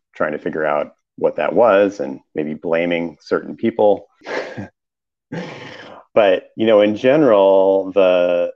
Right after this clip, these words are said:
I would say that the day-to-day, the day-to-day struggles and concerns were, were more social, like how to get along with people. It's not necessarily that, that the person you work with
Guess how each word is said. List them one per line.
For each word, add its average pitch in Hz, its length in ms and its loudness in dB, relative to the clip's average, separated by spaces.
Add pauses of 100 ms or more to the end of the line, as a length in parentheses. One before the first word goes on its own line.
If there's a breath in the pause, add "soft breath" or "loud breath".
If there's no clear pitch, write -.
(320)
I 120 120 -2
would 120 200 -2
say 90 420 -4
that 85 340 -6 (160)
the 95 120 -6
day-to-day, 90 1120 -2 (440)
the 98 100 -4
day-to-day 95 440 0
struggles 104 640 -2
and 87 140 -10
concerns 98 680 -12 (100)
were, 80 580 -8 (200)
were 92 120 -4
more 87 280 -2
social, - 680 -4 (360)
like - 320 -12
how 90 120 -2
to 82 100 -4
get 80 120 -6
along 82 500 -4 (200)
with - 160 -14
people. - 420 -14
It's - 120 -12
not 101 140 0
necessarily 90 560 0
that, 80 260 0 (640)
that 85 260 2
the - 80 -14
person 92 380 -4
you 80 120 -6
work 90 300 -2
with 87 320 0